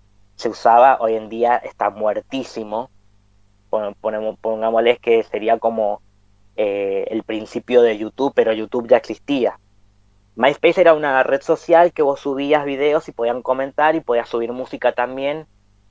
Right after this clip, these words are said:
pero nada más, era eso, y podías interactuar con la gente, pero, eh, ya, ya no existe.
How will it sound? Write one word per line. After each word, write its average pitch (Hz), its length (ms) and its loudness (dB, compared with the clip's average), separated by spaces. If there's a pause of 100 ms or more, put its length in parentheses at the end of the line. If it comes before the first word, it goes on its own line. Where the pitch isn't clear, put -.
(260)
pero 117 200 0
nada 117 240 -2
más, 131 380 -2
era 117 260 -2
eso, 120 380 -2 (240)
y 120 80 -14
podías 117 340 2
interactuar 120 460 0
con 120 120 0
la 110 80 -6
gente, 113 360 -2 (640)
pero, 131 460 6 (400)
eh, 104 520 -4 (260)
ya, 107 380 0
ya 107 160 -2
no 110 80 -4
existe. - 480 -8